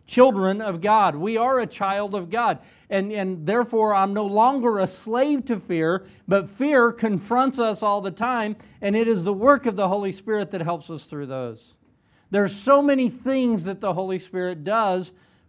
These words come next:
for the believer, but there are also things that the Holy Spirit does for the unbeliever. Today in our study of the Holy Spirit, we are shifting gears for the rest of the semester.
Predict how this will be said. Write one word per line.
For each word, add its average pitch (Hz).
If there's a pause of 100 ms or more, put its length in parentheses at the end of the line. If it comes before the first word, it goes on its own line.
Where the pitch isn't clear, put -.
for 185
the 175
believer, 180
but 123
there 202
are 196
also 208
things 175
that 156
the 160
Holy 160
Spirit 160
does 147 (680)
for 165
the 170
unbeliever. 127 (1200)
Today 208
in 180
our 170
study 214
of 190
the 180
Holy 185
Spirit, 208
we 185
are 175
shifting 208
gears 202
for 185
the 160
rest 202
of 190
the 160
semester. 180